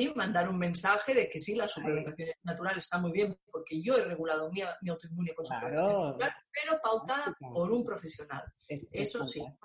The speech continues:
Speaker 1: porque
Speaker 2: es fantástica. Mucho mejor que a lo mejor tomar, pues, otro tipo de medicación, con otro tipo de química y otra cosa. O sea,
Speaker 1: No,
Speaker 2: yo estoy totalmente a
Speaker 1: claro.
Speaker 2: favor.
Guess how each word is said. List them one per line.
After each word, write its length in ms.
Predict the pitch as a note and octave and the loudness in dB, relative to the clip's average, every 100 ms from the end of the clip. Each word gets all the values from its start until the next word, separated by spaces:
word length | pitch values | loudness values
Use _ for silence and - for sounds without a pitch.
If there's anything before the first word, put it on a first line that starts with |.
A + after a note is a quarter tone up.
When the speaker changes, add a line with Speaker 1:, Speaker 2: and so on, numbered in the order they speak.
| D#3 C#3+ | -4 0
Speaker 1:
porque 120 | B2 | 0
Speaker 2:
es 40 | - | 2
fantástica. 600 | C#3 D#3 E3 E3 D3+ C#3+ | 2 4 2 2 0 2
Mucho 260 | D3 D#3+ | 2 2
mejor 300 | D#3+ D3+ E3 | 2 4 4
que 60 | D#3 | 6
a 60 | E3 | 6
lo 80 | |
mejor 300 | D#3+ D#3 D#3+ | 6 4 2
tomar, 420 | E3 D#3 E3 E3 - | 4 4 4 4 0
pues, 160 | C#3+ | -2
otro 220 | D#3 D#3+ D3 | 0 2 0
tipo 260 | D3 D3+ | 0 2
de 260 | D3 D3+ D3+ | 4 6 6
medicación, 960 | D3 D3 D3 D3 C#3 D3+ E3 F#3+ A3+ A#3 | 4 2 2 2 2 4 8 10 10 10
con 220 | D#3+ D#3 | 6 6
otro 240 | D3 D3+ | 4 2
tipo 240 | D#3 D3 D3+ | 0 2 4
de 340 | D3+ D3 D3 D3 | 4 4 2 2
química 500 | E3+ F#3+ G3 A3 A3 | 2 2 4 6 6
y 60 | |
otra 200 | E3+ D#3+ | 6 2
cosa. 200 | D#3 E3 | 2 2
O 40 | C#3+ | 4
sea, 100 | D#3+ | 6
Speaker 1:
No, 80 | C#3+ | 6
Speaker 2:
yo 40 | |
estoy 180 | C#3+ D#3 | 2 0
totalmente 480 | E3 D#3 D#3+ E3+ G3 | 4 6 4 4 2
a 60 | - | 4
Speaker 1:
claro. 180 | D#3 C#3+ | 4 6
Speaker 2:
favor. 240 | D3 - | 4 2